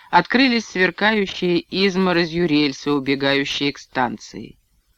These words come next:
«Приду вечером домой, а там пусто», — будто очнувшись, заговорил Кузнецов. «У меня хорошая соседка, так она убирает в квартире,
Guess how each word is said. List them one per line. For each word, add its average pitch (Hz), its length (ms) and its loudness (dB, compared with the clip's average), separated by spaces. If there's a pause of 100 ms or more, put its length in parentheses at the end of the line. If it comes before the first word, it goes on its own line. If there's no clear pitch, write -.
(380)
«Приду 151 300 0
вечером 127 480 -4
домой, 117 500 -6 (320)
а 139 100 -4
там 196 220 -4
пусто», — - 520 -18 (640)
будто 147 380 -2
очнувшись, 185 640 -4
заговорил 127 500 -2
Кузнецов. 135 640 -6 (960)
«У 151 80 -2
меня 185 240 4
хорошая 196 480 0
соседка, 185 580 -4
так - 160 -10
она 156 240 -2
убирает 165 500 0
в - 60 -16
квартире, 165 720 -6